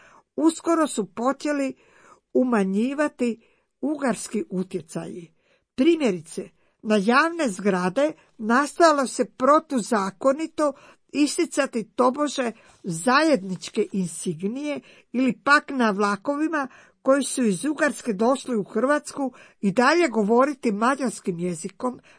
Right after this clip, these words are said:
i tako dalje. Što više, mađarska vlada ometala je i ukidanje hrvatsko-slavonske vojničke granice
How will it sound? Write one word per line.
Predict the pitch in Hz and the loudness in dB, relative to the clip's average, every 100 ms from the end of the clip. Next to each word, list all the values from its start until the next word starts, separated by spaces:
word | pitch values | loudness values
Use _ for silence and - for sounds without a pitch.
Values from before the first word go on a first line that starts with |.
| _ | _
i | 220 - | -6 -4
tako | 214 - | -4 -4
dalje. | 196 185 175 156 - _ _ _ _ _ | -2 -2 -4 -10 -20 _ _ _ _ _
Što | - - 240 | -20 -2 0
više, | 269 311 - 214 - _ - | 0 -4 -2 -4 -6 _ -4
mađarska | 208 285 349 - - | 0 2 2 2 0
vlada | 233 202 190 214 269 262 - _ | 0 0 0 0 -2 -2 -12 _
ometala | 233 220 226 269 - 311 302 | -2 0 2 0 0 2 4
je | 269 220 | 4 4
i | |
ukidanje | 208 185 - 240 269 285 285 262 240 _ _ | 2 -2 -4 -4 0 0 0 -2 -4 _ _
hrvatsko-slavonske | - 269 277 269 214 180 240 247 269 262 262 | -2 0 0 -2 -8 -6 -4 -2 -2 -4 -2
vojničke | 196 220 240 254 - 226 | 0 0 0 -2 -6 -6
granice | 180 208 247 262 - - 170 | -2 0 0 -4 -10 -12 -12